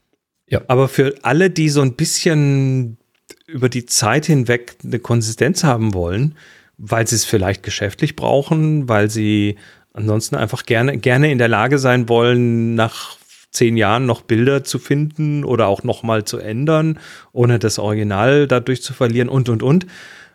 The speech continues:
Speaker 2: ähm, dann scheint mir das nicht das richtige Produkt dafür zu sein. Es mag
Speaker 1: Richtig.
Speaker 2: total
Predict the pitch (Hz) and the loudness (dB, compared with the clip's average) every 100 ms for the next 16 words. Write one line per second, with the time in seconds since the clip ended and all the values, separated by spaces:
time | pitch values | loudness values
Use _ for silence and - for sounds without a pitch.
0 | _ - 135 139 135 135 _ _ _ _ | _ 0 2 2 0 -2 _ _ _ _
1 | _ _ _ _ - 139 139 - 131 170 | _ _ _ _ -4 -2 0 2 2 2
2 | 180 170 151 139 139 139 123 - 120 - | 2 0 2 0 0 -2 -2 -2 -4 -4
3 | 113 110 - 127 139 - 92 104 95 98 | -4 -4 -6 -6 -6 -4 -4 -4 -8 -8
4 | 92 80 78 87 _ _ _ _ _ _ | -10 -10 -12 -18 _ _ _ _ _ _
5 | - 139 - 120 120 107 113 90 143 | -4 -4 -4 -2 0 0 0 0 0